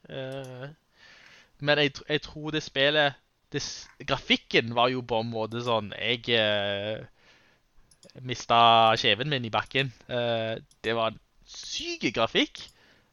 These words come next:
eh, og selve spillet også virket veldig gøy. Ehm,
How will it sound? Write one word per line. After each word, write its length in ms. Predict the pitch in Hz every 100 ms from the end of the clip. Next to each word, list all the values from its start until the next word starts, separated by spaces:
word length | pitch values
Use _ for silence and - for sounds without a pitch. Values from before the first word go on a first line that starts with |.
| _
eh, 640 | - 131 131 120 117 113 117 - _
og 480 | 127 127 123 120 120 _ _ _ _ _ _ _ _ _ _
selve 800 | - 139 110 117 120 117 110 104
spillet 640 | - - - 123 139 156 127
også 300 | 170 226 165
virket 320 | 123 - 123
veldig 300 | 127 98 107
gøy. 200 | 120 202 233 _ 127
Ehm, 440 | 123 123 120 120